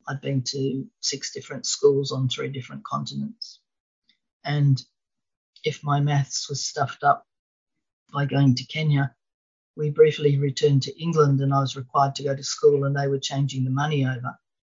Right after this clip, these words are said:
Then it came to Australia, um, and they weren't metric at the time, so I had to relearn imperial measurements, which doesn't sound like a big deal, but when you're at school and there,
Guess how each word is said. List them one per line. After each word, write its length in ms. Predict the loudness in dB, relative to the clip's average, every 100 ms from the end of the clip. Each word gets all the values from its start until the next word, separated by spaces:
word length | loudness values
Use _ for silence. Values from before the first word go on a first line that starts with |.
| _ _
Then 200 | -2 -2
it 40 | 0
came 200 | 0 0
to 80 |
Australia, 720 | 0 -4 2 4 4 2 -8 -14 _ _ _ _ _ _ _ -8
um, 380 | -4 -2 -4 -8 _ _ -4
and 380 | 0 2 0 -4 _ 2
they 140 | 4
weren't 280 | 4 2 -4
metric 360 | -8 -8 -6
at 120 | -6 -6
the 60 |
time, 240 | -2 -2 0
so 120 | -4
I 40 |
had 140 | -6 -8
to 160 | -10
relearn 580 | -6 -4 -2 0 0 0 -4 _ _ _ _ _
imperial 720 | -4 -4 2 4 6 4 2 -8
measurements, 680 | -6 -6 -4 -6 -8 -14 -18 _ _ _ _ _ _ _ _ _ _ -8
which 260 | -6 -6 _ _ _ _ 2
doesn't 260 | 2 2
sound 180 | 4 4
like 120 | 4
a 40 | 2
big 220 | 0 -2
deal, 340 | 4 4 2 0
but 160 | 0
when 140 | 0 -6
you're 160 | -6
at 100 | -6
school 540 | -8 -8 0 2 2 0
and 160 | -2 0
there, 200 | -2